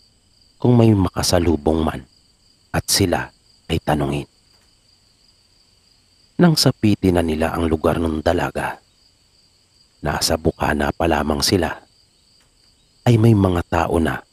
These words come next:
na naroon at tila ba hinihintay talaga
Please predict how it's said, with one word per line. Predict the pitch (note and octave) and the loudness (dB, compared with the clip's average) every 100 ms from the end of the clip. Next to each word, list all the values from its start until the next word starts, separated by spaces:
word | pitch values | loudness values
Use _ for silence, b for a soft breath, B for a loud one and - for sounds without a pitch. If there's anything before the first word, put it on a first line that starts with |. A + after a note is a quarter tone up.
| - | -4
na | E2+ | -2
naroon | D#2 D2 E2+ D2+ C2+ - _ _ _ _ _ _ _ _ _ - | 0 -2 -2 -2 -6 -12 _ _ _ _ _ _ _ _ _ -6
at | - - | -6 0
tila | G#2 E2+ | 0 2
ba | - F2+ E2 D2 - _ _ _ _ _ _ _ | 0 0 -2 -6 -14 _ _ _ _ _ _ _
hinihintay | C3+ C3 A2 G#2+ F2 D#2+ - | 4 6 6 2 0 -6 -8
talaga | - D#2 D#2 - | -4 -4 -4 -8